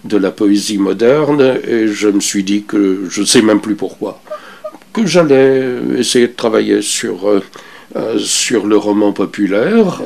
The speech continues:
Et à l'époque, il n'y avait même pas de conseil de recherche, il y avait le Conseil des arts du Canada. Ils m'ont donné des sous pour acheter des, euh, en Europe, sur les quais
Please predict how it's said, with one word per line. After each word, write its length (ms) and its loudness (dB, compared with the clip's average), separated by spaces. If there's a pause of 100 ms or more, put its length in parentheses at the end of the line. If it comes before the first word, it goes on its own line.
Et 460 -2
à 80 2
l'époque, 380 2
il 80 -2
n'y 100 -6
avait 100 0
même 140 -2
pas 140 -2
de 100 -8
conseil 400 -2
de 100 -8
recherche, 680 -6
il 60 -10
y 40 -10
avait 220 -12 (400)
le 80 -6
Conseil 360 0
des 220 0
arts 140 -4
du 100 -6
Canada. 500 -4
Ils 120 -4
m'ont 160 -6
donné 320 0 (420)
des 200 2
sous 280 0
pour 280 -4
acheter 420 -2
des, 120 -8
euh, 720 -12
en 380 -4
Europe, 400 2
sur 240 -4
les 100 -2
quais 400 -4